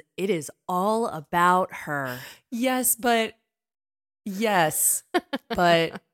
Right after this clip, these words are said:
Speaker 1: <laughs>
Speaker 2: yes.
Speaker 1: Ooh. No, it's all about her, but it's, like, not necessarily, like, a lighthearted story, right? So
Speaker 2: I'm gonna make it lighthearted. I'm gonna make it, like
Speaker 1: Yeah, coping mechanism is to use laughter.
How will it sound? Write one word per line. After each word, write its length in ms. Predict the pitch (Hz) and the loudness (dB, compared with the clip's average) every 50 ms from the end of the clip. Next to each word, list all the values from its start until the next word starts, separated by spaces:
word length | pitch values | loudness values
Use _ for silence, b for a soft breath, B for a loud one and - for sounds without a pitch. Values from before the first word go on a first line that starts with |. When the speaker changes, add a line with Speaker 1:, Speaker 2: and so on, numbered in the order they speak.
| _ _ _ _ _ _ _ _ _ _ | _ _ _ _ _ _ _ _ _ _
Speaker 1:
<laughs> 580 | _ _ _ _ _ _ _ _ _ _ _ - | _ _ _ _ _ _ _ _ _ _ _ -8
Speaker 2:
yes. 600 | 180 175 160 - - 160 - - - - - - _ - | -4 -2 -2 -2 -4 -8 -10 -10 -10 -10 -12 -14 _ -6
Speaker 1:
Ooh. 800 | 240 294 320 330 311 294 277 269 254 254 247 240 226 214 196 - - - - 554 - - - - | -2 0 4 6 8 8 8 8 6 2 0 0 0 0 0 0 0 0 0 -2 -2 -2 0 0
No, 180 | 415 165 143 143 - | 0 0 0 -2 -4
it's 140 | - 226 233 | -4 -2 2
all 160 | 247 277 277 262 | 2 2 2 4
about 200 | 240 226 220 226 | 2 2 2 2
her, 380 | 214 208 202 196 190 175 165 165 | 2 0 0 2 0 -2 -2 -4
but 120 | 202 185 | -4 -2
it's, 240 | 185 180 - - - | -2 -2 -4 -4 -2
like, 340 | 180 170 170 165 - - _ | -2 0 -2 -2 -4 -10 _
not 280 | - 208 208 214 220 190 | -10 -6 -4 -2 -2 -2
necessarily, 460 | 196 208 202 - 190 180 170 170 170 | -2 -4 -4 -2 -2 -2 -2 -2 -2
like, 180 | 156 151 151 - | -4 -4 -6 -6
a 220 | 151 151 147 156 - _ _ _ _ _ _ _ _ _ _ _ _ _ _ - | -6 -8 -8 -10 -14 _ _ _ _ _ _ _ _ _ _ _ _ _ _ -4
lighthearted 720 | 415 440 427 370 - - - 285 277 277 254 240 220 202 175 | -2 -2 -2 -2 -4 -2 0 0 0 2 0 -2 -2 -2 -4
story, 680 | - - - - - 208 196 196 185 175 165 156 156 | -4 -4 -4 -6 -6 -6 -4 -4 -2 -2 -4 -4 -4
right? 340 | 160 165 165 180 196 - - | -4 -4 -2 -4 -4 -6 -6
So 160 | - - 202 190 | -4 -2 0 2
Speaker 2:
I'm 180 | 196 196 190 | 2 2 2
gonna 180 | 233 453 392 254 | 2 2 2 4
make 220 | 220 196 185 185 | 2 2 2 0
it 140 | 165 156 - | -2 -2 0
lighthearted. 680 | 165 151 156 151 - 170 156 147 151 151 151 147 - - | 0 0 0 0 0 0 0 0 0 -2 -2 -4 -4 -4
I'm 100 | 226 269 | -4 -2
gonna 160 | 370 370 233 202 | 0 2 2 2
make 240 | 190 185 180 - | 2 0 0 0
it, 160 | 196 170 165 - | 0 0 0 0
like 340 | 170 151 147 143 - - - | 0 0 -2 -2 -6 -8 -4
Speaker 1:
Yeah, 200 | 359 427 - 156 - | 0 2 2 2 2
coping 320 | - - 277 269 302 262 | 2 0 -2 -2 -2 -2
mechanism 440 | 247 233 - 233 220 214 196 202 202 | -2 -4 -2 -2 -4 -4 -4 -4 -4
is 140 | 196 190 - | -6 -6 -8
to 80 | - 202 | -8 -8
use 160 | 202 214 - | -8 -6 -6
laughter. 400 | 151 127 143 - - 190 226 | -4 -6 -6 -6 -8 -10 -10